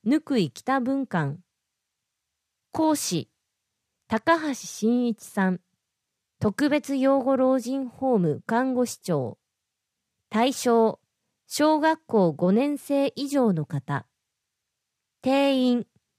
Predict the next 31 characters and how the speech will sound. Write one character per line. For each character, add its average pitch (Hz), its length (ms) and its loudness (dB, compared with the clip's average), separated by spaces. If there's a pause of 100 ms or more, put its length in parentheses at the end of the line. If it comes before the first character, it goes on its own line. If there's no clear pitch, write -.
(140)
二 302 160 0
十 247 260 2
四 147 180 0
人。 170 300 0 (480)
申 185 160 2
し - 60 -10
込 175 160 -2
み 175 120 2
順。 147 300 -4 (1300)
申 277 200 4
し - 120 -4
込 262 160 0
み、 233 260 0 (640)
七 - 260 -4
月 320 320 0
十 277 240 0
五 294 140 2
日 294 300 -4
か 196 160 0
ら 151 200 -2 (300)
電 254 340 2
話、 240 240 2 (260)
E 285 260 0
メ 294 260 2
ー 190 40 0
ル、 151 200 -2 (160)
ま 202 160 0
た 302 140 0
は 262 80 0
直 208 300 -4
接、 226 460 -8